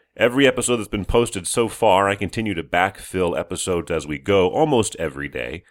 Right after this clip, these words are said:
putting something new up. So go back, take a look at that,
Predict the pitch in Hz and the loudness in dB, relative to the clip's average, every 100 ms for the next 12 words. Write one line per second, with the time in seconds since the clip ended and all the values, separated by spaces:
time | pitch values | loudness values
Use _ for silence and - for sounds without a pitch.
0 | _ _ - 92 78 - 107 101 80 71 | _ _ -2 -2 0 -2 -4 -4 -8 -8
1 | 65 60 64 76 _ _ _ _ _ - | -10 -8 -6 -6 _ _ _ _ _ -16
2 | - 71 69 87 90 92 92 - - 98 | -6 -4 -4 -2 2 2 0 -4 -6 -4
3 | 95 92 87 80 78 | -4 -4 -2 0 -2